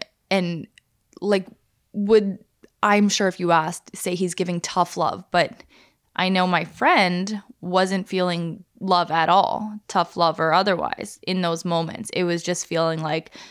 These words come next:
she was feeling small or whatever. And then when she finally got out on her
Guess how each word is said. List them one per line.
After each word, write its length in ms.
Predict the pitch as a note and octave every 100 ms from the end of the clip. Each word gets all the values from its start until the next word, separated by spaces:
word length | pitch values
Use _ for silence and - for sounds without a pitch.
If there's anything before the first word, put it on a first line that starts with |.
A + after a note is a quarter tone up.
| -
she 160 | - F3
was 140 | -
feeling 280 | - E3 E3
small 540 | F3 G#3+ A3+ F#3 C#3+ -
or 160 | E3
whatever. 440 | E3 F3 G3 D#3 - - - -
And 100 | G3
then 80 | G3
when 100 | F#3+
she 140 | G3
finally 480 | - G3 G3 G3 F#3
got 180 | F3 E3+
out 160 | F3
on 100 | E3+
her 120 | D#3+